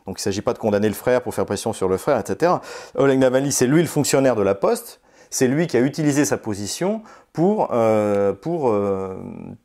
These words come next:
pour ga-, ga-, gagner de l'argent de manière, euh, c'est, c'est de l'abus de bien, de l'abus de bien, de biens publics. Et, euh, et, euh, Alexei Navalny, en tant que complice,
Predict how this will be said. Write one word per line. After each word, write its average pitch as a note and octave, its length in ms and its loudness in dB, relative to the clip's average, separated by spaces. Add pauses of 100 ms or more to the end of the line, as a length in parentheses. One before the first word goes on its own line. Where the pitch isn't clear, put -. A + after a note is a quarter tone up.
(960)
pour F3+ 220 0
ga-, A2+ 100 0
ga-, A2+ 160 2
gagner C#3 240 2
de A#2+ 40 0
l'argent A2 280 0
de E3 80 0
manière, A2+ 360 0
euh, G#2 200 -2
c'est, - 100 -10
c'est C#3+ 120 0
de D3 40 2
l'abus C3 140 0
de E3+ 60 -4
bien, C3+ 140 -2
de A2+ 160 -4
l'abus G#2+ 260 0
de D#3+ 40 -8
bien, B2+ 400 -2
de G#2 100 -6
biens C#3 140 0
publics. A#2 400 -6 (580)
Et, D3+ 320 4
euh, G#2+ 680 4
et, C#3 240 6
euh, B2+ 220 2 (280)
Alexei C3+ 300 0
Navalny, G#2 340 2
en A2+ 160 0
tant C3+ 140 -2
que A#2+ 80 -4
complice, A#2 500 -4